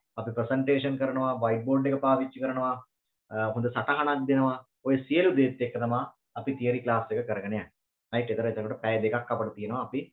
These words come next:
දහය වසරේ ඔය කට්ටියගේ මුල ඉඳලා ආරම්භක වාරයේ ඉඳලා එකොළහ වසරේ ඔය කට්ටිය විභාගෙ ලියනකම්ම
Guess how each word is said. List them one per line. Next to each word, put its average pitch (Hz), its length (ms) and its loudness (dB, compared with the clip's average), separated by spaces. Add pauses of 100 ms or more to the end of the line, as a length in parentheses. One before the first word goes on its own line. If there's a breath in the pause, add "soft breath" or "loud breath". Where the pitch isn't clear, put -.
(360)
දහය 127 320 2
වසරේ 113 440 2
ඔය 107 140 2
කට්ටියගේ 117 380 -2
මුල 127 260 4
ඉඳලා 110 480 4 (580)
ආරම්භක 147 500 2
වාරයේ 110 440 2
ඉඳලා 107 280 0
එකොළහ 123 380 0
වසරේ 117 420 0
ඔය 113 120 -2
කට්ටිය 110 280 -8
විභාගෙ 117 380 -2
ලියනකම්ම 113 540 -2